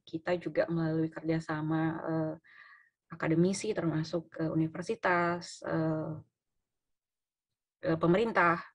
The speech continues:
termasuk juga beberapa N G O N G O sebagai stakeholder untuk bisa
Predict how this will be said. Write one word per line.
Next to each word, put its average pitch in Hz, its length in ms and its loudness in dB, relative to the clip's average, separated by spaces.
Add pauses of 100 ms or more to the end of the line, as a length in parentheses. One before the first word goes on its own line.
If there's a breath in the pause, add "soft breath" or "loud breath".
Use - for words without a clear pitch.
(120)
termasuk 170 320 -2
juga 156 320 0
beberapa 156 640 -4
N 160 160 -2
G 160 80 0
O 151 80 0
N 165 160 4
G 175 80 4
O 185 320 2 (240 soft breath)
sebagai 160 400 -6
stakeholder 160 640 -2
untuk 160 400 -4
bisa - 400 -6